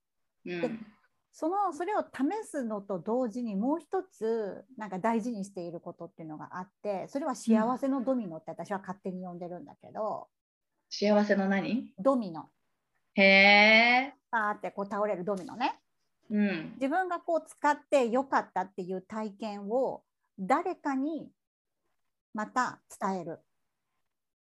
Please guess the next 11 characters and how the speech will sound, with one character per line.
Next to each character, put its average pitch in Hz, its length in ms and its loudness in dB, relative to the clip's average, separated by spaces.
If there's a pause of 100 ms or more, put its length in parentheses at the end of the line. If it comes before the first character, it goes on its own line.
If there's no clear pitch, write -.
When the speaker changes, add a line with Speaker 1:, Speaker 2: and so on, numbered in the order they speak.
(220)
Speaker 2:
そ 294 100 -2
れ 330 120 -2
は 349 120 -2
自 226 140 -4
分 302 180 -4
が 330 120 -4
知 302 160 -8
っ - 20 -8
て 302 280 -8
い 311 60 -12
て、 196 640 -4